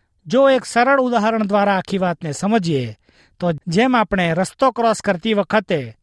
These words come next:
ભલેને સિગ્નલ ગ્રીન હોય, પરંતુ બંને બાજુ જોઈએ છીએ, તેમ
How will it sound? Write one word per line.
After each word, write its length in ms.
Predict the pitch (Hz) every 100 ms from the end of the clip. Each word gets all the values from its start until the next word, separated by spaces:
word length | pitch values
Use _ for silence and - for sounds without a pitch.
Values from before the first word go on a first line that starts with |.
| -
ભલેને 500 | 160 185 196 254 269
સિગ્નલ 380 | - 214 196 233
ગ્રીન 300 | 185 196 202
હોય, 420 | 190 190 131 123 _
પરંતુ 340 | 196 208 196 190
બંને 360 | 185 208 247
બાજુ 280 | 226 208 175
જોઈએ 380 | 151 175 214 233
છીએ, 300 | - 185 147
તેમ 380 | 185 180 131